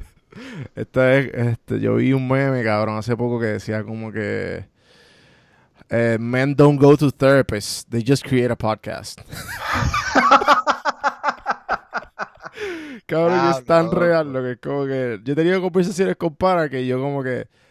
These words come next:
Speaker 1: loco, si no, el micrófono no estuviera prendido, yo <laughs> creo que tú, you, ¿sabes? No llegaría, eh, no llegaría al nivel de profundidad que usualmente nosotros llegamos normal, ¿entiendes?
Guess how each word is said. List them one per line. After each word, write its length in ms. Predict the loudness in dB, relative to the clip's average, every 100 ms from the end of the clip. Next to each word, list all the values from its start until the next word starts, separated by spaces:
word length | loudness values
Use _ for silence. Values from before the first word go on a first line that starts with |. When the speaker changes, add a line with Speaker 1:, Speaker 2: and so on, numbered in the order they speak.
| _ -4
Speaker 1:
loco, 260 | 0 0
si 100 | -2
no, 100 | -6
el 60 | -8
micrófono 440 | -4 -2 -2 0
no 60 | 0
estuviera 300 | 0 2 2
prendido, 360 | 0 0 0
yo 120 | 2 2
<laughs> 0 |
creo 120 | 0 -2 -4 -6 -4
que 160 | -4
tú, 160 | -2 -6 -6 -8
you, 240 | -2 -2 -2
¿sabes? 320 | 0 0 0
No 140 | -6 -4
llegaría, 580 | -2 0 2 2 0 -2
eh, 540 | -4 -4 -6 -6 -10 -14 _ _ _ _ _ -8
no 100 | 0
llegaría 380 | 2 2 2 2
al 120 | 0
nivel 600 | -4 -2 0 -2 -6 -12 _ _ _ _ _ _ _ -6
de 160 | -4
profundidad 680 | -2 -2 -4 -6 -4 -2 -2
que 80 | -4
usualmente 580 | -6 -6 -6 -6 -8 -8
nosotros 400 | -12 -10 -10 -8
llegamos 440 | -8 -8 -8 -8 -10
normal, 420 | -10 -12 -14 -14
¿entiendes? 520 | -16 -16 -16 -18